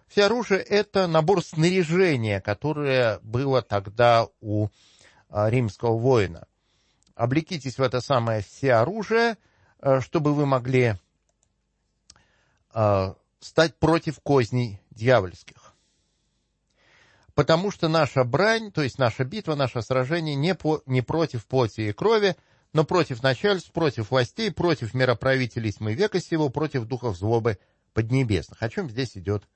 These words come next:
речь? Действительно, современному читателю может быть не очень понятно, о чём вообще тут, что за брань-то, кто с кем бранится. Ну,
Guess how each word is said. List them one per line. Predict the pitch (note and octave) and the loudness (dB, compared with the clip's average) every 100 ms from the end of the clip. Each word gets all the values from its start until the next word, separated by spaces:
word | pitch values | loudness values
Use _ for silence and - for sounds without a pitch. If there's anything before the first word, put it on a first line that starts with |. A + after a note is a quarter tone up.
| _ - | _ -10
речь? | F2 D#2 - - _ _ _ _ - _ _ | -8 -8 -16 -20 _ _ _ _ -20 _ _
Действительно, | G2+ G2+ F3 D3 | -12 -6 -4 -4
современному | - A2+ A#2+ G#2+ G#2 | -4 -2 -2 -2 -4
читателю | - - D#3+ A2 | -6 -6 -6 -4
может | A2 G2+ | -6 -8
быть | G2+ | -6
не | A2 | -6
очень | - | -6
понятно, | - A2 F2+ - | -8 -6 -6 -10
о | E2 | -18
чём | - | -10
вообще | F2+ - E2+ | -12 -12 -20
тут, | _ _ _ _ _ _ | _ _ _ _ _ _
что | - A2+ | -12 -6
за | G#2 | -4
брань-то, | F#2 G#2 A#2 G2+ - | 0 2 2 0 -12
кто | - B2 | -8 -4
с | G#2+ | -4
кем | B2 G2+ | -4 -4
бранится. | A2 A2+ C3+ - G#2+ - - - - - _ | -2 -2 -4 -6 -10 -10 -20 -20 -20 -20 _
Ну, | D#3+ - | -4 -4